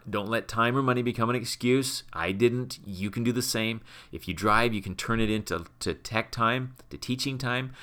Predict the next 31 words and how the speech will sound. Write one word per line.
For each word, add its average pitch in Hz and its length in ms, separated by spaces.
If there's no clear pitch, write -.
I 98 160
had 104 180
a 87 40
few 110 360
late 101 240
nights 120 400
where 90 140
I 87 60
was 82 120
propping 110 420
my 101 160
eyelids 107 400
open, 113 460
midnight, 107 460
one 107 180
o'clock, 104 500
and 98 120
I'd 92 180
get 101 100
up 104 160
early 107 200
the 101 60
next 95 200
morning, 101 220
go 98 100
to 98 60
work 120 200
again, - 340
right? 82 300
I 98 80
mean, 98 380